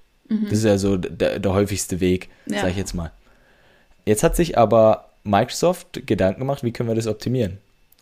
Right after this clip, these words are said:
Speaker 2: Und in Zukunft wird es da, da gab's jetzt ein, äh, entsprechend auch auf einer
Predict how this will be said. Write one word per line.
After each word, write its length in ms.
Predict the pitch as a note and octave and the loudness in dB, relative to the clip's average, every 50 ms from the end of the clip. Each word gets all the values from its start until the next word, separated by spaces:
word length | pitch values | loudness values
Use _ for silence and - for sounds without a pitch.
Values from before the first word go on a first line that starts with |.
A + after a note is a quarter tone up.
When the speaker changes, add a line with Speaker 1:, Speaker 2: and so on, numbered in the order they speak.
| _ _ - | _ _ -4
Speaker 2:
Und 320 | - G2+ G2+ G#2 G2+ - - _ - | -2 0 0 0 -4 -8 -14 _ -4
in 160 | G2+ G2+ F#2+ | -2 -2 -2
Zukunft 720 | - - - C#3 D3 - - F3+ G3+ A3 A#3 - - - - - - - - - - - | -2 0 -2 -2 0 2 2 2 2 2 -2 -8 -20 -20 -20 -20 -20 -20 -20 -20 -18 -14
wird 320 | G#2 G2+ G2+ A#2 C#3 C#3+ | -8 0 4 4 4 4
es 180 | D#3+ E3 - - | 4 -2 -2 0
da, 420 | - B2 C3+ C#3 C#3 C#3+ D3 - - - | 0 2 2 4 2 0 0 -4 -6 -4
da 100 | - A2 | -4 0
gab's 260 | - A2 A2 - - | 2 2 2 2 0
jetzt 180 | A#2 - - | -6 -4 -2
ein, 360 | - A2 G#2+ G2+ G2 G2 F#2+ F2+ - - - - - - | -2 0 0 0 0 -2 -4 -6 -8 -16 -20 -20 -10 -6
äh, 280 | - G2+ F#2 F#2 F#2+ - | -2 -2 0 0 -2 -2
entsprechend 560 | - A2+ G#2 - - - - F#2+ G#2 G2+ - | -4 -8 -12 -12 -12 -6 -6 -4 -4 -4 -4
auch 100 | G2 F2+ | -4 -4
auf 160 | F2 - - | -6 -6 -2
einer 260 | G2 F#2 F2 E2+ - | -4 -2 -2 -4 -6